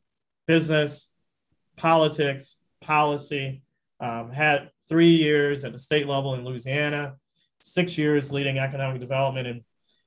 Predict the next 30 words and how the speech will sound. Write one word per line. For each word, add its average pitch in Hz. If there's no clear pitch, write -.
New 139
Orleans. 156
I 131
thought 185
I 175
was 151
done. 127
I 143
loved 151
Louisiana. 143
I'm 117
a 113
Southerner. 147
Um, 135
but 151
you 170
don't 180
get 175
the 156
opportunities 135
to, 143
in 147
my 156
mind, 127
be 156
a 147
part 151
of 131
making 123
history. -